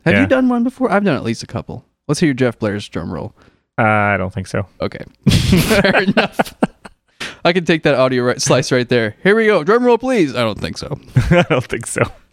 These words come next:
Speaker 1: Make it, uh, I'll use that as an audio file. Uh, seventy-six in total, which I think is awesome. Uh,
Speaker 2: That's good.
Speaker 1: my best guess would be we could get, like, the numbers kinda match up. You know what I mean?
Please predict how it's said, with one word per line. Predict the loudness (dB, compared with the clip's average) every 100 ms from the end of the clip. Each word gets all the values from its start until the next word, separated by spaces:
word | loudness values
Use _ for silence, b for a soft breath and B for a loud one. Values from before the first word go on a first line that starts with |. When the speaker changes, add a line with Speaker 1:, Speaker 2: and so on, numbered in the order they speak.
| _
Speaker 1:
Make | -4 -2
it, | -2 -2
uh, | -2 -2 -6
I'll | -2
use | 0
that | 0
as | -2
an | -2
audio | -2
file. | -2 -4 -4 -8 B B 2
Uh, | 2
seventy-six | 2 0 0 0 0 0
in | -2 0
total, | 0 0 -2 -6 _ _ _ -4
which | 0
I | 2
think | 0 0
is |
awesome. | 0 -2 -2 -4 0
Uh, | 2 2
Speaker 2:
That's |
good. | 2 -2 -2 b b b
Speaker 1:
my | -2 0
best | 0 -2 0
guess | 2 2 0
would | 0 2
be | 2 2 2
we | 0
could | 0 -2
get, | 0 0
like, | 0 -6 -8 -14 _ _ _ _ _ _ _ _ _ _
the | -2 0
numbers | 0 -2 -2
kinda | 0 0
match | -2 -4
up. | -8 -8 -10
You | -2
know | 0
what |
I | 2
mean? | 0